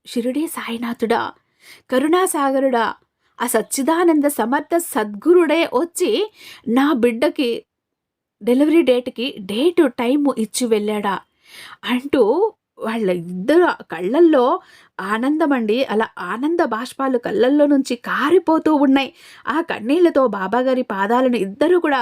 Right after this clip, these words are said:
కడిగేస్తున్నారు. ఇక అక్కడ నుంచునే, బాబా, మమ్మల్ని అనుగ్రహించావా? సాక్షాత్తు నువ్వే మా ఇంటికి వచ్చి నాతో మాట్లాడావా? మా తలుపు కొట్టి, 'మీకు అబ్బాయి పుడుతున్నాడు, వాడికి సాయి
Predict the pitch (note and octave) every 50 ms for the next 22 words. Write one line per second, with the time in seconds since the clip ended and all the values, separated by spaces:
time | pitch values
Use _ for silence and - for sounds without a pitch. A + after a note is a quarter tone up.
0 | - - - G3 F3 F3+ G3 G#3 A3+ B3 - - G#3+ G#3 G#3+ G#3 G3+ G#3+ - -
1 | _ _ - - - - _ - F#4 - F4+ D4+ D4 F4 G4+ - _ _ _ _
2 | _ _ - C4 - - F4 E4 C#4+ A#3 - - - G3 F#3 G#3+ A#3+ C#4 C#4+ -
3 | F4+ E4+ E4 C#4+ C4 C#4+ D#4+ - _ _ _ _ - G#3 G#3+ A3+ A3 B3+ C4+ C4
4 | - - G#3+ G#3+ A3 A3 A3 G#3+ G3+ G#3 A#3 - - - A3+ A#3+ B3 - B3 B3
5 | B3 A#3 G#3+ G#3+ - G#3+ G#3 A3 A3 G#3+ - - G#3+ - - G3+ A3 D4+ E4 -
6 | - E4 D#4 D#4 - D4+ C#4 A#3 G3+ A3+ B3+ D4 E4 D#4+ B3+ A#3 A3+ A3 A3+ A#3+
7 | B3+ D4+ C#4 - C4+ A#3+ B3 B3+ - - C4+ C#4+ E4+ E4+ - - - - - _
8 | _ - A3 - F#4 F#4+ - G#4+ G4+ F4 D4+ C#4 B3+ B3 A#3+ A#3 A3+ A3 A3 A3
9 | G#3+ G#3+ G3+ - - - _ _ _ - - C#4+ C4 - - A3 A3 C4+ G#4 -
10 | G4+ G4 - F4 D4 B3 - C#4+ C#4 B3 B3+ C4+ - B3 G#3+ G#3 G3 F3+ G#3+ B3
11 | D4 E4+ E4+ - C4+ C4 B3+ - - C#4 C4+ C4 B3 A#3 A#3 G#3+ G3+ G#3+ G#3+ A3
12 | - A#3+ - - A#3 G3 G3+ A3 B3+ C#4 D4